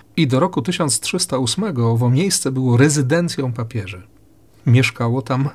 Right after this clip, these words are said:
stu sześćdziesięciu jeden papieży. Odbyło się pięć powszechnych soborów. Dopiero w tysiąc trzysta siedemdziesiątym siódmym roku papież Grzegorz dziewiąty przeniósł swoją siedzibę do Watykanu. I dziś, do dziś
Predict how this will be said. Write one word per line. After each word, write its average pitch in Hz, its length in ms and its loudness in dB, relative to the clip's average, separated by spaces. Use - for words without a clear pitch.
stu - 360 0
sześćdziesięciu 123 760 2
jeden 117 280 2
papieży. 139 520 -6
Odbyło 139 380 6
się - 160 0
pięć 143 500 0
powszechnych 120 460 0
soborów. 110 480 -2
Dopiero 143 520 2
w - 80 -16
tysiąc 135 360 0
trzysta - 340 -2
siedemdziesiątym 120 720 0
siódmym 120 360 2
roku 151 240 0
papież 117 300 -2
Grzegorz 117 300 0
dziewiąty 131 420 2
przeniósł 165 440 0
swoją - 340 -2
siedzibę 110 400 -2
do 113 140 4
Watykanu. 110 560 0
I 170 100 6
dziś, 180 600 0
do 175 320 4
dziś 127 420 0